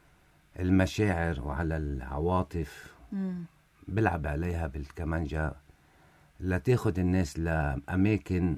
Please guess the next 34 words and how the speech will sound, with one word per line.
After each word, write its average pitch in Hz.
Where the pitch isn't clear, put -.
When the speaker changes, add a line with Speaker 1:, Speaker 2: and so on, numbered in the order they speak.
Speaker 1:
مش 78
كل 101
لحظة 73
بتحسها. -
Speaker 2:
مهم. 190
مم. 202
Speaker 1:
فلما 143
بتخ-، 151
بتخلص 139
هيدي 117
المهمة. 95
Speaker 2:
يعني 208
بفهم 226
شو 277
ما 240
بيصير 196
بين 185
العالم، 202
أنت 208
ما 233
بتكون 214
واعي 180
عليه. 151
Speaker 1:
أه، 90
وا-، 170
بوعى 147
إنه 151
العالم 151
ماشي 135
طايرة 135
معي. 98
بس. -
Speaker 2:
بس. 226
Speaker 1:
بس. 185